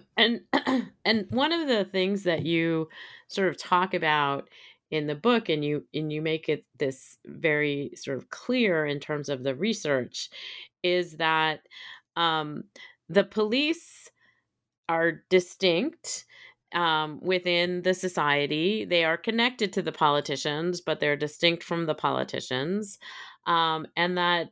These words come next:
the police operate in slightly different ways in different areas. Um, but you also talk about how they, the police as a political institution, um,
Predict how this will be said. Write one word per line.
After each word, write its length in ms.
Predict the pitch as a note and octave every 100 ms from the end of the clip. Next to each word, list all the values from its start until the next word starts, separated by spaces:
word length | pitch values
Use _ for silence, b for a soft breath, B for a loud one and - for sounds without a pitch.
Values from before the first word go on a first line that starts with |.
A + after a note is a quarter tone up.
| _
the 100 | F#3+
police 360 | F#3 G#3 B3 C4
operate 680 | - G#3+ A#3+ C4 C#4 C#4 -
in 180 | G#3 G3+
slightly 460 | G3 - G3+ F#3 G3+
different 320 | G3+ G3+ F3
ways 320 | F3 F3+ F3+
in 240 | F3+ E3+ D#3
different 380 | E3+ E3 D#3+ -
areas. 800 | G#3+ D#3+ A#2+ - _ - - - B B B B -
Um, 480 | E3+ D#3+ D#3 D3+ C#3 B B -
but 160 | F3+
you 140 | F3 G3
also 300 | G#3 B3+ C#4
talk 340 | - F#3 G3
about 280 | F#3+ F3+ -
how 480 | - - G3 G3+ G#3
they, 640 | F#3 F#3+ F#3 F#3 F3 D#3+ D3+
the 100 | E3
police 920 | - F#3+ D#3+ F#3 B2+ F#3+ - - - - B B -
as 160 | E3
a 80 | D#3+
political 380 | D3+ E3 E3 F3
institution, 1000 | D#3 D#3 D#3+ D#3 D#3 C#3 B2 A#2+ D3 F3+ B B B _
um, 500 | E3+ E3 D#3 D3+ C#3+